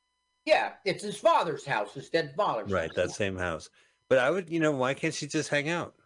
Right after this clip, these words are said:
Speaker 2: while he goes to do his tow trucking thing?
Speaker 1: It looks like maybe she can. Look.
Speaker 2: Yeah, she's gonna chill. He should take a shower afterwards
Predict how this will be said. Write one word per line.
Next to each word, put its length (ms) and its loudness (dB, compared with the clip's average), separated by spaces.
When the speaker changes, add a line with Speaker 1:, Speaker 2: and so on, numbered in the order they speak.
Speaker 2:
while 140 0
he 160 -2
goes 300 0
to 100 -2
do 320 -2
his 180 -6
tow 140 2
trucking 500 -4
thing? 240 -8
Speaker 1:
It 100 -2
looks 180 0
like 180 0
maybe 220 0
she 200 -2
can. 520 0
Look. 320 0
Speaker 2:
Yeah, 320 2
she's 180 -4
gonna 160 4
chill. 340 0
He 100 4
should 160 -2
take 180 2
a 40 0
shower 440 4
afterwards 640 -2